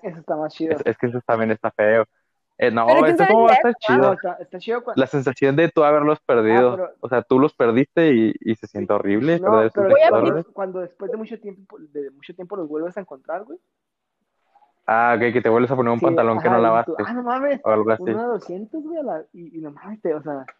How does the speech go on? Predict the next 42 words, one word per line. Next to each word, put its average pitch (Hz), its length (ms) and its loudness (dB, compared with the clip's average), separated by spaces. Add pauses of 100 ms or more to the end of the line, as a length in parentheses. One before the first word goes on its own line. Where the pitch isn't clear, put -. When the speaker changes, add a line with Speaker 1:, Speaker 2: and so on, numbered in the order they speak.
Speaker 1:
te 175 100 -4
das - 160 0
el 202 100 -2
día, 214 200 -4
güey". 294 180 -14 (520)
Speaker 2:
Ah, 113 400 0
sí, 110 240 -4
sí, 110 300 2
sí, 110 120 -8
sí, 110 220 2
eso 104 220 -2
sí 110 80 -8
está 110 200 -2
muy 110 220 2
Speaker 3:
Voy - 80 -20
Speaker 2:
genial. - 260 4
Speaker 3:
a - 40 0
aplicar 302 420 0
la 254 60 -2 (420)
frase 285 680 0
de, 226 100 -8
de 240 180 2
mi 240 120 -4
abuela. 226 380 0 (240)
Mi 240 140 -10
abuela 233 300 -2
tiene 254 260 -8
hermanas 254 400 -8
americanas, 240 720 -10
pero 185 160 -10
ella 185 140 -10
es 202 40 -14
mexicana. 226 440 -12 (1300)
"Las 233 180 2
gringas 285 360 0
locas 294 380 -2
no 247 140 -4
saben 254 260 -6
dónde 247 220 -6
dejan 247 200 -8
las 214 140 -14
cosas". 233 340 -4